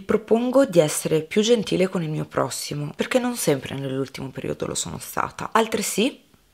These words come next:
Allo stesso modo, con la stessa intensità però, esigo che anche gli altri siano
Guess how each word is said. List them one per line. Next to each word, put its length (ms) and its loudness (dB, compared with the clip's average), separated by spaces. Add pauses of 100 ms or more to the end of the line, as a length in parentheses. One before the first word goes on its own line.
Allo 140 4
stesso 340 -2
modo, 320 6
con 140 4
la 80 4
stessa 380 0
intensità 640 2
però, 580 4 (140)
esigo 560 0
che 100 -4
anche 260 -2
gli 120 6
altri 580 2
siano 600 -4